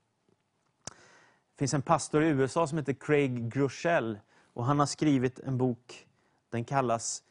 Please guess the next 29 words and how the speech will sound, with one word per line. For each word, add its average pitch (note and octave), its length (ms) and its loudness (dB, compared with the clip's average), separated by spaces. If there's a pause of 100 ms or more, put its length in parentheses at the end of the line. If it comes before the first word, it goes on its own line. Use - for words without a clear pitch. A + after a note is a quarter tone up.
(180)
Kristna E3+ 760 0
ateister, D3 920 0
vi E3+ 320 0
som E3 280 0
tror C#3+ 340 0
på B2+ 160 -6
Gud B2+ 300 0
men B2 240 -2
lever A#2+ 340 2
som A#2 240 -8
om A2+ 100 -6
man A2 160 -6
inte G#2+ 280 -10
finns. A2 520 -14 (560)
Romarbrevet D#3 840 2
tolv C#3+ 360 0
och C3+ 100 -4
två C#3 260 0
säger: A#2+ 320 2 (120)
"Anpassa E3+ 920 2
er C#3 220 2
inte C3 420 -2
efter A#2 240 -6
denna G#2+ 280 0
världen, F2+ 440 -4 (300)
utan D3 300 2
låt C#3 260 2
er C3+ 40 0
f-, - 200 -10